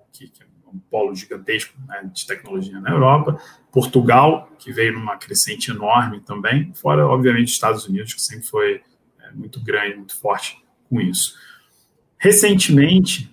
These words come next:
você olhando os profissionais, né, a gente tem visto também uma migração muito interessante, que são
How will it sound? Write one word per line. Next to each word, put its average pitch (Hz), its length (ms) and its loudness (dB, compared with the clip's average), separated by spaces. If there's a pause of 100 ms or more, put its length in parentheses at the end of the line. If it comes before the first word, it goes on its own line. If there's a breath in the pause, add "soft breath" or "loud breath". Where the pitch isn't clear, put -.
você 120 320 -4
olhando 120 1000 0
os 120 100 -18
profissionais, 117 800 -6
né, 117 240 -10
a 113 80 -6
gente 120 240 -4
tem 123 140 -4
visto 117 260 -10
também 117 200 -2
uma 123 140 2
migração 120 500 0
muito 117 220 0
interessante, 127 760 -2 (400)
que - 120 -8
são 113 540 -4